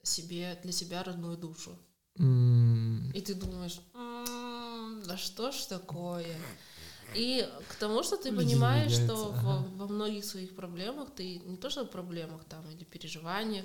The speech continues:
Speaker 1: или каких-то неудобных ситуациях, скажем так, ты не один. И оказывается, вот весь мир, он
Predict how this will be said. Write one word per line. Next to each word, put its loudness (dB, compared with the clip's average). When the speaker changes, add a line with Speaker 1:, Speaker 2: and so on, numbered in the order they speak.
Speaker 1:
или -8
каких-то -14
неудобных 2
ситуациях, -4
скажем -10
так, -14
ты 0
не 0
один. -4
И -8
оказывается, -4
вот -8
весь -2
мир, -6
он -10